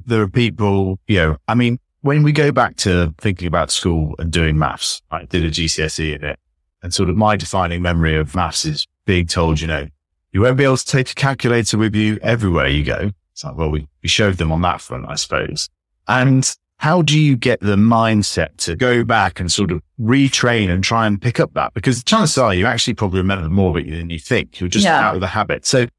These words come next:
Speaker 1: I guess that's what the basic mathematical courses that you talk about. Are there any that you would particularly recommend that people look at?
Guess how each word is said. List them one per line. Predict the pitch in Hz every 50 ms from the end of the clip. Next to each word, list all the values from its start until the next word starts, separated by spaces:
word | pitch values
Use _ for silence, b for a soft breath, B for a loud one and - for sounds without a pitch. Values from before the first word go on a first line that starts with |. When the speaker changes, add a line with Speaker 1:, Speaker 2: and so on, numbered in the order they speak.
| _ _ _
Speaker 1:
I | - 139
guess | 135 185 180 -
that's | - 165 127 110 - -
what | 123 120 - - _
the | - 104
basic | 101 139 147 147 - 127 123
mathematical | 123 113 95 - 110 113 104 - - - - 90 87
courses | - - - 104 98 92 - - - 73 73 71 -
that | 85 76
you | 78 87 90 87 87 82
talk | 73 - - 98 90 - -
about. | 71 67 69 71 71
Are | - 107 107
there | 113 117
any | 113 110 110 104 104 98
that | 98 98 85
you | 98 98
would | 95 90 -
particularly | - 95 - 110 104 - - 82 87 85
recommend | 85 80 - 85 85 87 82 80 73 73 76 -
that | - 73 71
people | - 85 80 - 82 85 85
look | 82 76 -
at? | - 60 -